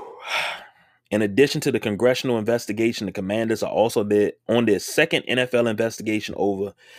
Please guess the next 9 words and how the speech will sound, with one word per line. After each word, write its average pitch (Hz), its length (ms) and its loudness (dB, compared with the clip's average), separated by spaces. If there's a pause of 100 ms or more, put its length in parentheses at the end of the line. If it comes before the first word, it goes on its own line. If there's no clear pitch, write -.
(160)
allegations 117 640 2
of 85 120 -2
workplace 117 540 2
sexual 113 360 0
misconduct 107 760 -2
after 101 300 -4
a - 40 -4
former 123 360 2
cheerleader 117 540 2